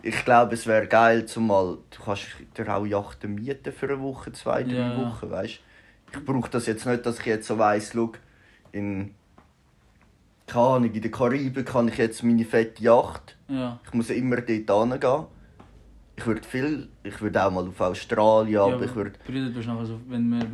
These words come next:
Speaker 2: von mehreren hundert Millionen geredet haben, hast du nachher so viel Geld, dann kannst du machen, was du willst.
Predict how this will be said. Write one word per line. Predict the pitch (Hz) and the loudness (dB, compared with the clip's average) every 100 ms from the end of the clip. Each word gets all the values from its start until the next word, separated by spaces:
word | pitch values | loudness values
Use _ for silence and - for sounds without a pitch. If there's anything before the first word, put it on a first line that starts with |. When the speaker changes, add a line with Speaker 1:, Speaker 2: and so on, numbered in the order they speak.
| 113 110 | -8 -10
Speaker 2:
von | - 120 | -4 -4
mehreren | 120 120 | -2 -4
hundert | 117 117 | -2 -2
Millionen | 117 127 | -4 -6
geredet | 123 123 113 | -10 -12 -10
haben, | 101 | -12
hast | 101 | -10
du | 110 | -10
nachher | 107 | -10
so | 107 | -12
viel | 113 110 | -12 -10
Geld, | 113 107 | -10 -10
dann | 107 | -14
kannst | 107 - | -14 -8
du | |
machen, | 110 107 | -8 -8
was | 107 | -12
du | - 107 | -14 -12
willst. | 113 | -12